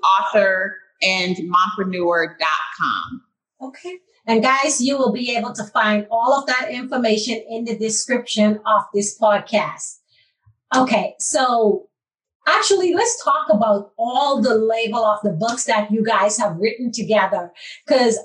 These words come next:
Speaker 2: I, I wanna know how you guys came up with the title.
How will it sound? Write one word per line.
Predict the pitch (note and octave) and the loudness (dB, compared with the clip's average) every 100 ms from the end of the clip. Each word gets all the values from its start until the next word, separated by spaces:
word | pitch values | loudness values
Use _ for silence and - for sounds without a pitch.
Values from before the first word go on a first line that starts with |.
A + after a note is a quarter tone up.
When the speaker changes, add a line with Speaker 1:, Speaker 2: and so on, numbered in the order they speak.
| - | 0
Speaker 2:
I, | F4 F4 - - - | 2 2 0 -4 -2
I | E4+ | 2
wanna | E4+ F4 D4 B3 | 2 2 4 4
know | C4+ C4+ G#3+ | 4 2 2
how | F#3+ F4+ | 2 2
you | G#4 G4+ | 2 2
guys | - - - | 2 0 -4
came | - E4 D#4 D#4 | -2 2 4 4
up | D4 C4+ | 2 0
with | C4 A#3 G#3 | 0 2 2
the | A3 F3+ - | 0 -4 -2
title. | - A3+ C4 C#4 C#4+ D4 | 0 2 2 2 0 -2